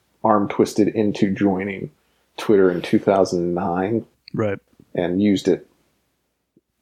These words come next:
Speaker 1: I don't think any of us knew what it was. I mean, that was back before replies. That was manual retweets. That was
Speaker 2: You couldn't even reply back then?
Speaker 1: It wasn't like a thread. I mean, it was just, like, somebody would reply to you and it would show up in your timeline.
Speaker 2: Yeah.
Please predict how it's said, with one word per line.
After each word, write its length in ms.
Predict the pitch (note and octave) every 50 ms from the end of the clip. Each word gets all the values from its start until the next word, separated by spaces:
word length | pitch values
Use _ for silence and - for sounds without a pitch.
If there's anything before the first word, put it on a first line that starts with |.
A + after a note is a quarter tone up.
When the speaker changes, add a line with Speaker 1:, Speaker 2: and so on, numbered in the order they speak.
| _ -
Speaker 1:
I 60 | A2+
don't 120 | G#2+ F#2+
think 140 | - - -
any 160 | G2 F#2+ F#2
of 80 | F#2 F2+
us 160 | F2 - -
knew 220 | F#2+ F2+ - - _ _ _ -
what 220 | - A2 F#2+ F2+
it 100 | - -
was. 300 | - F2+ F2+ E2+ F2 - -
I 100 | A#2 A2
mean, 120 | G2 G2+ G2
that 140 | G#2 G#2 -
was 100 | G2 C3
back 240 | - A2+ G#2 G2+ -
before 260 | G#2 - - - G2+
replies. 680 | F2 F2 - - - B2 A#2 A#2 A2 A2 G#2+ A2 A2
That 180 | - A2 G2 -
was 260 | F2+ F#2+ - - - - _ _ _ _ _ -
manual 520 | C#3 B2 B2 B2+ B2+ B2+ C3 B2+ B2 A#2+
retweets. 640 | A#2+ A#2+ A#2+ A#2+ A#2+ - - A#2+ A#2+ A2+ A#2 - - -
That 220 | A2 G#2 - -
was 380 | G#2 - - - - - - _ _ _ _ -
Speaker 2:
You 80 | C3+ B2
couldn't 180 | - F3 D#3
even 100 | C#3+ B2+
reply 380 | A2 G2 - - G#2 G#2 A2+ B2+
back 220 | C3+ C3+ D3 -
then? 180 | - D#3+ D#3 D3 _ _ _ _ - - -
Speaker 1:
It 120 | B2 B2+
wasn't 220 | C3 C3+ B2+ C3
like 100 | B2 A2
a 60 | - -
thread. 480 | - - - G#2+ G2+ G2+ G2 G2+ - - - -
I 60 | A2+
mean, 140 | A2+ A2+ A2+
it 60 | A2+ A2+
was 120 | A2+ A2
just, 240 | - G#2 G#2 - -
like, 220 | G#2 F#2+ F#2+ - -
somebody 280 | - B2 A#2+ A2+ A2+ A#2
would 120 | A2+ -
reply 440 | G2+ A2 A2 - - A#2 A2 G#2+ A2
to 160 | A2 - A2+
you 160 | A2 A2 G2+
and 120 | G#2 G#2+ G#2+
it 80 | -
would 140 | - G#2 -
show 400 | - - - A2 G#2+ G#2 F2 G#2
up 180 | G#2 - - -
in 160 | G#2+ A2 A2
your 160 | G#2 F#2+ A2+
timeline. 640 | - - G#2+ G#2+ G#2+ G#2 A2 A#2 A2+ A#2 A2+ A#2 A#2+
Speaker 2:
Yeah. 120 | A#2 G#2